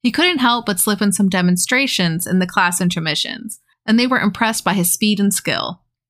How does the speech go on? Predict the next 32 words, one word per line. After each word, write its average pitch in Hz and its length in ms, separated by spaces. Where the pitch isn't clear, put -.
A 214 40
dance 233 320
student 185 580
who 208 120
had 196 140
studied 196 440
Kung 180 200
Fu 214 360
for 185 160
fifteen 240 500
years 170 440
told 233 220
him 240 100
when 220 80
he 214 100
gets 208 200
back 233 240
from 262 120
Seattle, 240 640
he 247 100
would 247 140
like 233 200
to 240 60
start 233 220
a 254 60
class 175 440
and 202 140
have 190 260
Bruce 220 300
teach - 380
Wing 175 200
Chun. - 380